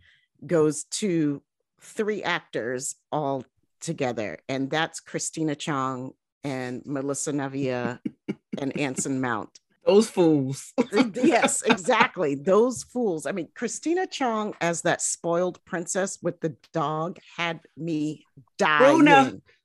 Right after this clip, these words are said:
Speaker 2: Runa.
Speaker 1: <laughs> Her dog was awesome too. Runa, Runa's in there too.
Speaker 2: I love Runa.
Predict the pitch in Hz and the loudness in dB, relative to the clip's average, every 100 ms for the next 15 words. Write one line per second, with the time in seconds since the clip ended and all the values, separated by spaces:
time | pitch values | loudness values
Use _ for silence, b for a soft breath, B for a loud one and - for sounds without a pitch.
0 | _ - 294 359 320 302 294 302 - _ | _ -2 2 6 8 8 4 0 -8 _
1 | - - 233 185 240 262 320 233 240 - | -6 2 2 4 0 2 2 0 -2 -2
2 | - 147 151 156 123 139 170 147 123 180 | 0 0 0 -4 -2 -2 0 0 0 -2
3 | 202 190 170 175 180 175 156 139 127 117 | -2 -2 -4 -4 -4 -4 -4 -4 -4 -6
4 | - 143 107 110 123 123 113 87 113 | -6 -4 -4 -4 -6 -6 -8 -6 -6